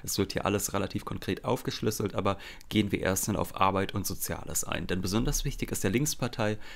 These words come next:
die Abschaffung des Niedriglohnsektors. Und dazu heißt es, der gesellschaftliche Mindestlohn wird auf drei, äh, der gesetzliche Mindestlohn wird auf dreizehn Euro erhöht. Zuschläge für Sonntags-,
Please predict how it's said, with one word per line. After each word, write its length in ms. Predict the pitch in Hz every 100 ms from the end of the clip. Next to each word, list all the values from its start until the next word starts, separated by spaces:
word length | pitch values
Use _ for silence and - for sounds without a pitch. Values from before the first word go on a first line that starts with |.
| -
die 140 | - -
Abschaffung 640 | 127 - - 120 - 110
des 200 | 104 -
Niedriglohnsektors. 800 | 127 - 98 87 71 - - - 87 -
Und 160 | 107 95
dazu 300 | 104 - 92
heißt 280 | 98 117 -
es, 200 | 147 - - - - - -
der 80 | 117
gesellschaftliche 760 | 113 107 135 - 175 - 160 165
Mindestlohn 600 | 165 180 180 - 160 156
wird 200 | 160 -
auf 200 | 156 -
drei, 320 | - 64 - - -
äh, 120 | 107
der 140 | 104
gesetzliche 560 | 101 101 127 - 131 110
Mindestlohn 540 | 131 139 - 131 123
wird 80 | -
auf 120 | 107
dreizehn 440 | - 104 110 - -
Euro 340 | 107 110 95
erhöht. 380 | 80 78 - - - - - -
Zuschläge 640 | - 165 - 135 120 120 - -
für 400 | - - 101 90
Sonntags-, 600 | 92 104 110 - - -